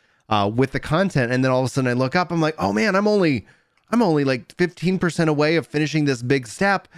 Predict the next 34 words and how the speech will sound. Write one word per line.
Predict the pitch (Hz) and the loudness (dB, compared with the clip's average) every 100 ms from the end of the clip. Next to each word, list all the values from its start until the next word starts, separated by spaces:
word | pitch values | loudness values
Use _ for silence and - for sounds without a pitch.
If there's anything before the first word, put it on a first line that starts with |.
| - - | -14 -2
And | 143 | 2
now | 143 151 | 2 2
I'm | 143 | 2
on | 131 | 0
the | 120 | 0
final | 156 185 143 | 0 0 0
step, | - 113 | -2 -2
which | 127 110 | -2 0
is, | 113 | -2
like, | 113 | -2
the | 120 | 0
level | 120 113 113 | -2 0 -2
seventy | 120 110 110 | -2 0 -2
dungeons. | 135 175 151 104 85 - - _ _ - | 0 0 0 -4 -6 -14 -20 _ _ -4
And | 147 | -2
so | - 143 127 | 2 0 2
this | 147 - | -2 0
is | 233 - | -4 -2
just, | 175 143 - - | -4 -4 -8 -6
uh, | 131 147 | -4 -2
or | 143 156 131 | 0 2 2
I | |
could | 120 113 | 0 0
go | 113 104 | 2 2
into | 101 95 | -2 -4
Del | - - 101 | -8 -4 -2
Rey | 92 92 | 0 -2
and, | 87 92 - 101 | -2 -4 -6 -4
you | |
know, | 92 | -2
all | 85 | -2
that | 92 - | -4 -4
stuff. | 101 95 | -6 -2
But, | 117 | -4